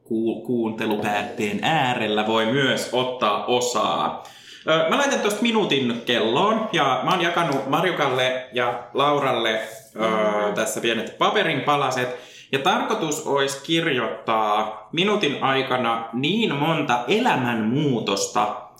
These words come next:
Speaker 1: joita itse osaatte omasta elämästänne nimetä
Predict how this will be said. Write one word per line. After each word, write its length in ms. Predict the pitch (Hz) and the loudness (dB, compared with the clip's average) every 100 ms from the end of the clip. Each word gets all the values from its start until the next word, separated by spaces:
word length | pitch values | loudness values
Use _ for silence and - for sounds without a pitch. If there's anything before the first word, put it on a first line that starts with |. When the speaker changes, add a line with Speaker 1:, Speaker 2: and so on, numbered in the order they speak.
| _ - | _ -2
Speaker 1:
joita 500 | 117 110 110 110 - | 0 2 0 -2 0
itse 280 | 147 143 147 | 0 0 0
osaatte 440 | 117 110 110 117 123 | 0 0 0 0 2
omasta 440 | 131 131 - 113 | 2 2 0 0
elämästänne 760 | 95 107 98 95 - 101 101 101 | 0 0 0 -2 -4 -2 0 0
nimetä 680 | 104 120 110 92 - 104 | 2 2 2 0 -2 -2